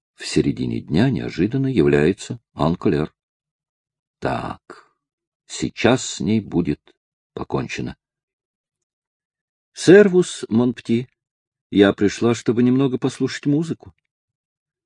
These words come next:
Патефон не работает. «О, уже сломался. Ты не можешь его починить?» «Я еще не пробовал. Ты знаешь, я так несчастна с тех пор, как ты купил мне шляпу».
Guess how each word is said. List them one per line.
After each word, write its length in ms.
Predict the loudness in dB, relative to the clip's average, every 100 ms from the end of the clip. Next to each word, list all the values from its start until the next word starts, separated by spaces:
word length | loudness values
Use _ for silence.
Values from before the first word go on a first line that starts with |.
| -2
Патефон 480 | 0 0 -2 0 2
не 100 | 2
работает. 580 | 0 -2 -6 -8 -10 _ _ _ _ _ _ _
«О, 400 | 0 2 2 2
уже 240 | 0 0 0
сломался. 600 | 0 0 0 -2 -8 -12 _ _ _ _ _ _ _
Ты 140 | 2 6
не 80 |
можешь 360 | 6 4 0 0
его 160 | 0 0
починить?» 560 | -2 -2 -2 -2 _ _ _ _ _ _ _ _ -4
«Я 180 | 4 4
еще 220 | 4 0
не 120 | -2
пробовал. 460 | -2 -6 -4 -8 -10 _ _ _ _ _ _ -20 -6
Ты 100 | -2
знаешь, 320 | 0 -2 0
я 100 | 0
так 240 | 2 0
несчастна 600 | -2 -4 0 0 0 -6
с 120 | -6 -2
тех 220 | -2 0
пор, 200 | -2 0
как 200 | -2 -2
ты 100 | -2
купил 340 | -2 0 0
мне 160 | 0 -2
шляпу». 500 | -4 -4 -6 -10